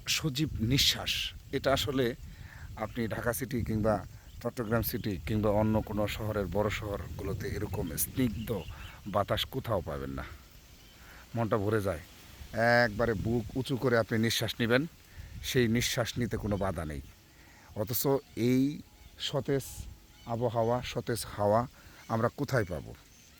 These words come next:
পাহাড়ি লোকজন, তারা তো অসুস্থ হয় কম, এটা আমার মনে হচ্ছে, কারণ তারা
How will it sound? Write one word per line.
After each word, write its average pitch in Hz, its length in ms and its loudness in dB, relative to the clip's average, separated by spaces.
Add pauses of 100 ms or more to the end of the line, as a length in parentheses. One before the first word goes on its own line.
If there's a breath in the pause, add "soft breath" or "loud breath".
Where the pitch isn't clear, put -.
(420 loud breath)
পাহাড়ি 117 380 4
লোকজন, 120 480 2 (640)
তারা 131 160 6
তো - 160 -6
অসুস্থ 139 400 0
হয় 113 200 0
কম, 90 280 0 (200)
এটা 117 200 2
আমার 113 220 4
মনে 113 220 4
হচ্ছে, - 340 -4 (580 loud breath)
কারণ 113 280 0 (520 loud breath)
তারা 113 320 2